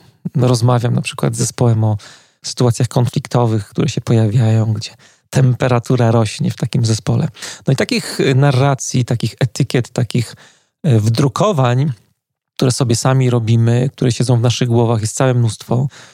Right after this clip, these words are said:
E, no i w efekcie właśnie wielu z nas czuje się za te złe emocje w jakiś sposób odpowiedzialna i zaczyna robić co? Zaczyna z nimi walczyć. I tutaj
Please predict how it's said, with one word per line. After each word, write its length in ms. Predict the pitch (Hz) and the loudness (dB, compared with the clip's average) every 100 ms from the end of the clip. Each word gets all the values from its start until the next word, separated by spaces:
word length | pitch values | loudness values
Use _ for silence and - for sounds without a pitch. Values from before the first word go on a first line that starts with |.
| _ _ _ - | _ _ _ -2
E, 240 | 143 120 117 | 2 4 4
no 340 | 120 123 143 | 4 4 2
i 380 | 214 262 220 220 | 0 0 0 0
w 80 | 156 | -2
efekcie 680 | 143 139 - - 147 180 240 - 214 - _ _ _ | 0 -2 -4 -2 0 0 -2 -8 -18 -18 _ _ _
właśnie 460 | 117 120 107 - - | -2 0 -2 -6 -4
wielu 240 | 117 160 185 | 0 2 2
z 40 | |
nas 380 | 120 117 135 - - _ _ _ _ _ | 2 2 0 -6 -20 _ _ _ _ _
czuje 240 | - 139 | 0 0
się 120 | 123 120 | 2 0
za 120 | 120 | 2
te 140 | 123 | 0
złe 260 | 110 117 139 | 2 2 2
emocje 480 | 151 120 110 - 117 | 0 2 0 -2 0
w 40 | |
jakiś 260 | 113 - - | 0 0 -6
sposób 520 | - 110 123 113 - - - _ _ _ - | -2 0 0 -4 -12 -16 -20 _ _ _ -8
odpowiedzialna 880 | - 135 147 147 156 127 117 117 - | -2 2 2 2 2 0 -2 -4 -2
i 120 | 143 | 0
zaczyna 600 | - - 120 117 123 127 - _ _ _ _ 123 | -2 0 2 4 4 0 -4 _ _ _ _ 0
robić 340 | 117 107 - - | 0 -2 -8 -4
co? 300 | - 185 208 - _ _ _ - | -2 -2 -4 -12 _ _ _ -12
Zaczyna 400 | - - - 127 | -8 -2 2 2
z 100 | - | 2
nimi 300 | 120 107 113 - _ _ _ _ _ 117 | 2 2 0 -6 _ _ _ _ _ -2
walczyć. 480 | 117 110 95 - - | 2 0 -2 -10 -10
I 40 | |
tutaj 340 | 156 180 165 | -4 0 0